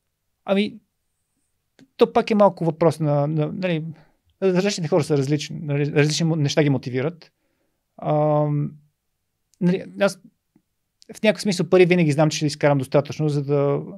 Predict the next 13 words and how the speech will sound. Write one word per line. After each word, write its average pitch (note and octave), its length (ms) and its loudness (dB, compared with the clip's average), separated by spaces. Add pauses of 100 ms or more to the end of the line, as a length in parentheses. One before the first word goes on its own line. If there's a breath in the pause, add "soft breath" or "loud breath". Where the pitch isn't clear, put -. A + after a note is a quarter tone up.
(120)
ние G#3 220 -2
живеем E3+ 260 2
доста - 180 0
скромно. D#3 600 -6
А, D3+ 60 -8
в D3+ 680 -10
смисъл, A3+ 240 -6 (120)
нормално, F3 540 6 (500)
средна D3 280 2
класа, B2 240 -6
да - 40 -8
кажем. C#3 260 -8 (540)
А, E3 640 0